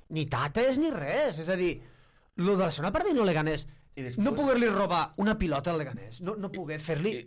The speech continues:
Speaker 1: una
Speaker 2: després
Speaker 1: ocasió al Leganés,
Speaker 2: que en
Speaker 1: no
Speaker 2: roda de
Speaker 1: poder
Speaker 2: premsa és penós, és penós. Igual ell com, com, com, com Robert, el mateix. Em, què ha passat? Oh, pues perquè el partit de, del Paris Saint-Germain fa molt mal i ha sortit, em, el partit de Saint-Germain. I clar, és molt difícil. No, a veure,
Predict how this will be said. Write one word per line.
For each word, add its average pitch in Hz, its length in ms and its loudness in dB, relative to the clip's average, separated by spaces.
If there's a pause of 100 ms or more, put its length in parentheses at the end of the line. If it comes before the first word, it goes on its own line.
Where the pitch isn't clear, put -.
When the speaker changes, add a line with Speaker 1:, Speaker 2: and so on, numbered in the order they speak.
(120)
Speaker 1:
una 240 140 6
Speaker 2:
després 262 80 2
Speaker 1:
ocasió 156 260 0
al 170 80 -2
Leganés, 156 380 -4 (100)
Speaker 2:
que 131 80 -2
en 127 80 -2
Speaker 1:
no 123 60 -2
Speaker 2:
roda 160 100 4
de 262 60 0
Speaker 1:
poder 302 160 4
Speaker 2:
premsa 147 240 0 (180)
és - 80 -4
penós, 156 460 0
és - 80 -10
penós. 139 240 -2 (100)
Igual 123 300 2
ell 147 100 -4
com, 175 160 -6
com, 156 240 -4
com, 110 220 0 (480)
com 113 180 -2
Robert, 127 380 -2
el 104 80 -2
mateix. 104 320 -2 (420)
Em, 147 400 2
què 160 80 -4
ha 160 60 -2
passat? 160 340 0
Oh, 175 220 -2 (160)
pues 147 180 -4
perquè 147 300 -4
el 143 100 0
partit 151 300 -4
de, 165 140 0 (440)
del 135 240 -6
Paris 135 160 -2
Saint-Germain 131 320 -2
fa 156 160 -8
molt 123 160 -4
mal 160 160 -2
i 156 80 -2
ha 147 60 -8
sortit, 131 420 -8
em, 117 460 -4 (480)
el 120 100 -14
partit 123 220 -4
de - 80 -6
Saint-Germain. 110 420 -6
I 98 60 -14
clar, 123 100 -4
és 123 80 -6
molt 123 160 -4
difícil. 110 320 -8
No, 101 80 -4
a 123 80 -2
veure, 143 140 -4